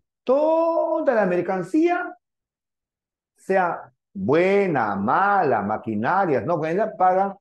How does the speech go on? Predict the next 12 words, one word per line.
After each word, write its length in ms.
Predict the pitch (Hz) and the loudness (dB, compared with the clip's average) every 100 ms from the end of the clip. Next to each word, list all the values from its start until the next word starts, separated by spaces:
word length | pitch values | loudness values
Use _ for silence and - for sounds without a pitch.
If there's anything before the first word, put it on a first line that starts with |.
| _ | _
cinco 520 | _ - 214 185 175 | _ -2 0 0 0
por 180 | 147 127 | 0 -4
ciento. 420 | 147 120 90 82 _ _ _ _ _ _ | -2 -2 -4 -12 _ _ _ _ _ _
Todos 400 | - 349 311 - | 2 4 4 2
pagan 300 | - 233 165 | 0 0 0
cinco 220 | 185 190 151 | -2 -2 -2
por 160 | 123 | -2
ciento. 480 | 147 123 101 92 - _ | -2 -2 -2 -6 -10 _
Libros, 580 | 117 135 190 254 254 113 | -2 0 2 2 0 -2
cinco 220 | 139 117 107 | -4 -4 -6
por 120 | 95 | -8
ciento. 300 | - 98 | -8 -8